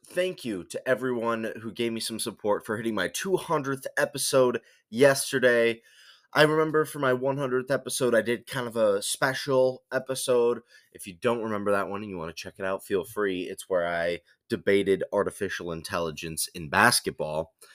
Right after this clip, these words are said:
Um, that one kinda lasts the test of time. It's not like a current event type of episode. So if you wanna listen to that in your free time and hadn't, I definitely recommend checking it out. It was the most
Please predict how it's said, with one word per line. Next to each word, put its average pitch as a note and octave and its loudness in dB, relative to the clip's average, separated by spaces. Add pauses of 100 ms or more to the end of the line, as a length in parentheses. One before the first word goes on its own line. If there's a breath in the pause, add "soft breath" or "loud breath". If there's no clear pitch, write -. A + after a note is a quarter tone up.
(260 loud breath)
Um, G2+ -2 (140)
that B2+ 8
one A#2 -2
kinda A2+ 0
lasts G2 2
the F#2+ -6
test - -6
of E2+ -10
time. D#2 -6
It's - -8
not F2+ -6
like F#2 -8
a D2+ -2 (260 soft breath)
current F#2+ 0
event E2+ -4
type E2+ -6
of D2+ -10
episode. D#2 -8
So - -4
if F#2+ -8
you A#2 -4
wanna F2+ -4
listen E2+ -8
to D#2+ -8
that E2 -4
in - -14
your D#2 -10
free E2+ -8
time E2 -8
and D2+ -10 (120)
hadn't, G#2+ -4 (440)
I - -14
definitely G2+ -2
recommend E2 -2
checking E2 -6
it D#2 -4
out. D2 -4
It C#2 -10
was F#2 -10
the G2+ -6
most F#2 -4